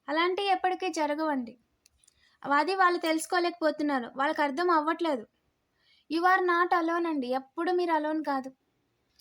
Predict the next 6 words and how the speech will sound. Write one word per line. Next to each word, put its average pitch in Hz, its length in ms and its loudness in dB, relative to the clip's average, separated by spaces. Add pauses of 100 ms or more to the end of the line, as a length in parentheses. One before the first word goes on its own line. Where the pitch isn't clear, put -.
(300)
అసలు 277 220 -2
అవకాశంగా 359 560 2
తీసుకోవడానికి 359 720 0
అవకాశాలే 370 760 0
లేవండి. 330 540 -2 (1700)
ఎస్, 285 340 -2